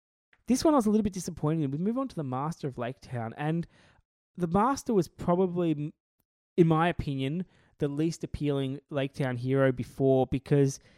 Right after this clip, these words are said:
he has this special rule with his might where he can s-, up up Captains of the Guard, up the Guard's fight value for, by one. And I never found that was enough. I always wanted to up it by two. I always wanted to do the combination of use two might, up them by two, get to fight five,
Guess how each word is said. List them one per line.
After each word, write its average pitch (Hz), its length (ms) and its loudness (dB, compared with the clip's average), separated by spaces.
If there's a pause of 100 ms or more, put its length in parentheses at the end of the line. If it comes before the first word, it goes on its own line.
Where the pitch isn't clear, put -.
(140)
he 175 120 -4
has 233 260 -2
this 247 140 -4
special 165 420 -2
rule 143 140 4
with 135 140 0
his 123 140 -4
might 110 460 -4
where 147 220 -2
he 139 120 0
can 139 380 -4 (100)
s-, - 100 -18 (500)
up - 260 -2 (480)
up 165 220 -2
Captains 147 400 -4
of 139 80 -6
the 139 80 -2
Guard, 127 480 0
up 151 180 -4
the 151 100 -2
Guard's 127 400 0
fight 143 240 -4
value 151 340 0 (320)
for, 139 380 0 (100)
by 165 160 2
one. 156 400 -2 (400)
And 156 100 -4
I 160 40 -2
never 202 300 0
found 226 260 -4
that 208 60 -2
was 160 100 -2
enough. 143 300 -2
I 113 60 -8
always 190 360 0
wanted 220 180 0
to 170 100 -6
up - 120 -8
it 170 60 -10
by 143 160 -2
two. 127 280 -4
I 120 100 -6
always 240 240 0
wanted 269 180 -6
to - 60 -10
do 226 80 0
the 196 60 -2
combination 139 540 -2
of 127 180 -2
use 135 180 -2
two - 220 0
might, 160 280 0 (320)
up 160 160 -2
them 180 140 0
by 170 120 2
two, 147 340 0 (220)
get 196 140 -10
to - 80 -20
fight 139 240 -4
five, 139 440 -2